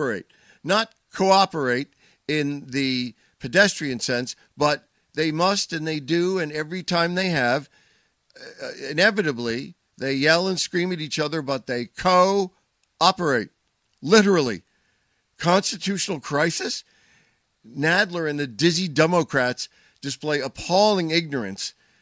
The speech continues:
uh, totally misunderstanding our system, or kn-, knowingly saying perverse things about it. Our legislative branch has spoken,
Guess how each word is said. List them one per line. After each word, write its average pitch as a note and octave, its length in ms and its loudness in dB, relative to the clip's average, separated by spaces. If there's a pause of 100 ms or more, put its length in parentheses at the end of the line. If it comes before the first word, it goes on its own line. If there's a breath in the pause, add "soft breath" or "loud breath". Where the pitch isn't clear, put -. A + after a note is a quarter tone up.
(400)
uh, C3+ 280 -2
totally F#3 520 4
misunderstanding C#3+ 880 -4
our A2+ 100 -6
system, C3+ 400 -6 (180 loud breath)
or G3 400 4 (200 soft breath)
kn-, D3+ 240 -2
knowingly D#3+ 800 4
saying D3 400 0
perverse D3 480 -2
things D3 320 -2
about G2 240 -6
it. - 100 -18 (1400)
Our F3 200 4
legislative F3+ 640 0
branch D3+ 340 2
has C3+ 140 -6
spoken, D#3+ 640 0